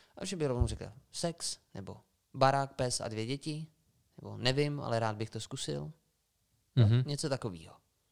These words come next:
Speaker 1: Ty jsi zastánce těchhletěch her? Já totiž jsem si našel odpověď,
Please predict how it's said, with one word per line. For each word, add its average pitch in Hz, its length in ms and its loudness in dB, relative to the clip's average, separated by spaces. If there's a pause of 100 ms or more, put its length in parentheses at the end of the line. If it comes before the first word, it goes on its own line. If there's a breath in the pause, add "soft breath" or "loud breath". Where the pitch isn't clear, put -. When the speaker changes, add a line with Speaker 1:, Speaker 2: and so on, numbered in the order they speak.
(1400)
Speaker 1:
Ty 151 80 2
jsi 160 280 4
zastánce 135 600 0
těchhletěch 120 460 -2
her? 110 280 -4 (600)
Já 135 140 10
totiž 190 260 2
jsem 185 140 2
si 175 140 0
našel 170 320 0
odpověď, 135 480 -2